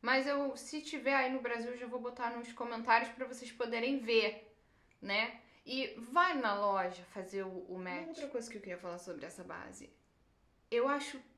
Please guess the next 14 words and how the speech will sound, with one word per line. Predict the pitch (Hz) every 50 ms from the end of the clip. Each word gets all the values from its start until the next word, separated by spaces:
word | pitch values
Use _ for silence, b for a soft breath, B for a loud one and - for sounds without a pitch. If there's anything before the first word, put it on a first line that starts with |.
| -
tão | - 285 339 392 403 392 311 269 988 1017 1017 1017 1017 1017 1017 1017 1017 1017 1017 1017 1017 1017 - - _ _ _ _ _ _ _ _ _ _ _ _ _ _ _
o | 214 226
método | 226 233 233 247 247 233 226 208 202
que | 202 - 214
eles | 208 208 202 196 - -
têm | - - 202 190 190 185 180 180 180 - - _ _
de | - 180 196
mostrar | 214 202 196 202 - - 196 190
as | 185 -
cores | - - 208 208 190 190
da | 185 175
base | 175 180 170 170
no | 170 175
site. | 170 - 208 185 175 165 160 160 - - - - -